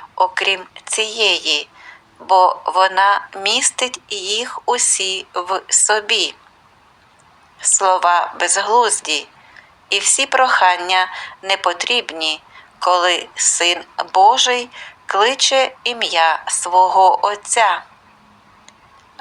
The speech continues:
Думки його Отця стають його. Він бажає всього, що дав його отець, дає досі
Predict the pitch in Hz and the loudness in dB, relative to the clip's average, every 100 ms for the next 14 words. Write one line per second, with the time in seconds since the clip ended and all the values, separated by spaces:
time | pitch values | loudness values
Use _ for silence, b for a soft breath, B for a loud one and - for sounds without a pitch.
0 | 175 190 180 - 196 185 180 B B - | -2 -2 -2 -4 -2 -2 -4 B B -10
1 | 170 190 185 185 180 - 185 - - 262 | -2 2 6 6 6 2 -4 0 4 4
2 | 254 B B - - - 190 185 226 247 | 4 B B -6 -4 0 -2 -2 -6 -6
3 | - _ 208 233 240 202 185 160 - - | -12 _ -2 0 0 2 4 4 0 -12
4 | _ _ _ _ _ _ _ _ _ _ | _ _ _ _ _ _ _ _ _ _
5 | _ _ _ _ _ _ 180 180 247 254 | _ _ _ _ _ _ -4 0 -2 -2
6 | - - 202 220 214 220 226 220 220 - | -10 -6 0 2 2 4 2 2 0 0
7 | - - - 196 208 214 233 226 - - | -4 -8 -2 4 4 6 6 6 4 -2
8 | - - 190 185 202 240 - - 185 185 | -2 0 -2 2 4 4 0 -10 -4 0
9 | 185 185 185 - 196 202 190 160 143 - | 0 4 4 4 0 0 -2 -2 -2 -8
10 | - _ _ _ _ _ _ _ 175 180 | -10 _ _ _ _ _ _ _ -2 0
11 | 175 175 170 147 - _ - - 175 175 | 0 0 0 -2 -6 _ -20 -6 0 2
12 | 185 - 240 | 0 -2 -2